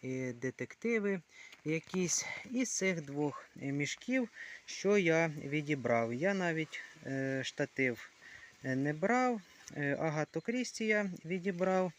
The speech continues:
ось таку, е, Жорж Санд. Я заберу, мабуть, а мабуть не заберу, бо тут є ось такі, дивіться, дві, е,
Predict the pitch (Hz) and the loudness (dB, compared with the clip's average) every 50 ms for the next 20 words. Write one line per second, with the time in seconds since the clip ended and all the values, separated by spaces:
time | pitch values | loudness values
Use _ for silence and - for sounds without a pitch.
0 | - - - - - - - - - 170 165 - - - 175 - - - 175 175 | -14 -16 -14 -14 -14 -14 -8 -2 -2 -2 -2 -2 -4 -6 -6 -6 -4 -2 0 2
1 | 175 165 156 - - - - - - 139 135 135 135 135 135 131 127 117 - - | 2 0 -2 -4 -10 -18 -18 -10 -6 -4 -2 -2 -2 -2 -2 -4 -6 -8 -12 -20
2 | - - - - - - - - - 143 139 165 170 156 139 123 - - - - | -20 -20 -20 -20 -20 -20 -20 -14 -12 -2 2 4 4 4 4 0 -2 -10 -14 -18
3 | - - - - - - - - 233 247 240 233 220 208 - - - - - - | -20 -20 -16 -10 -6 -4 -2 0 2 2 2 2 2 0 -4 -10 -12 -12 -18 -18
4 | - - - - - - _ 147 160 180 190 190 180 - 151 143 147 180 180 165 | -16 -16 -16 -16 -18 -10 _ 0 2 4 4 2 2 0 -2 0 0 0 2 2
5 | 180 185 185 180 190 190 190 185 165 147 - - 165 160 160 151 156 165 175 170 | 2 2 4 4 4 4 4 2 0 -2 -6 -4 -2 -2 -2 0 0 2 2 2
6 | 165 - - - - 147 147 151 147 151 160 175 175 - 156 151 143 151 151 147 | 0 -2 -10 -8 -6 -4 -2 -2 -2 0 0 -2 -2 0 -4 -2 0 -2 -2 0
7 | 156 170 180 196 170 151 143 - 156 143 - 151 156 156 156 - - - - - | 0 2 2 2 0 0 -2 -2 -4 -4 0 2 2 2 0 -2 -12 -18 -16 -16
8 | - - - - 143 139 - - 160 - - - 147 135 139 143 147 139 - - | -16 -14 -8 -4 -4 -4 -2 -2 -4 -4 -2 -6 -4 -4 -2 -4 -4 -4 -2 -2
9 | 135 131 135 139 147 143 139 135 123 - - - - - - - - 127 127 127 | -2 -2 -2 -2 -2 0 0 0 -2 -6 -12 -16 -18 -20 -20 -14 -8 -6 -4 -4
10 | 127 120 | -4 -6